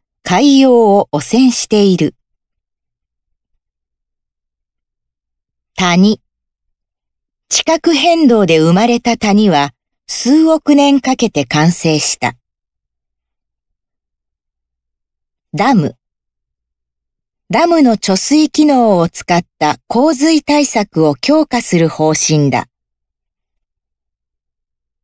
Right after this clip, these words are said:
多様性。人間の行動で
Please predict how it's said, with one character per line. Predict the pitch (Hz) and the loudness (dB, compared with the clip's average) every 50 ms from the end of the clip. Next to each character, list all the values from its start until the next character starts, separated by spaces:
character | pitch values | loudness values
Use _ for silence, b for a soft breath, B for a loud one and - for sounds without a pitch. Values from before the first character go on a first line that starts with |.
| _ _ _ _ _ _ _ _ _ _ _ _ _ _ _ _ _ _ _ _ _ _ | _ _ _ _ _ _ _ _ _ _ _ _ _ _ _ _ _ _ _ _ _ _
多 | - - 170 170 | -6 -4 -2 0
様 | 180 202 262 294 294 285 | 2 2 2 2 2 2
性。 | 269 - - - 240 226 220 196 180 165 - _ _ _ _ _ _ _ _ _ _ _ _ _ _ _ _ _ _ _ _ _ _ _ _ _ _ _ _ _ - | 0 -2 -2 -2 0 0 0 0 0 -2 -4 _ _ _ _ _ _ _ _ _ _ _ _ _ _ _ _ _ _ _ _ _ _ _ _ _ _ _ _ _ -2
人 | 190 208 233 269 311 294 | 0 2 2 2 4 2
間 | 269 269 269 254 240 | 2 2 2 2 2
の | 247 254 | 2 0
行 | - - 233 240 240 240 | -2 0 0 2 2 2
動 | 202 214 220 220 214 | 2 2 2 2 2
で | 202 208 208 208 - | 2 0 0 -2 -4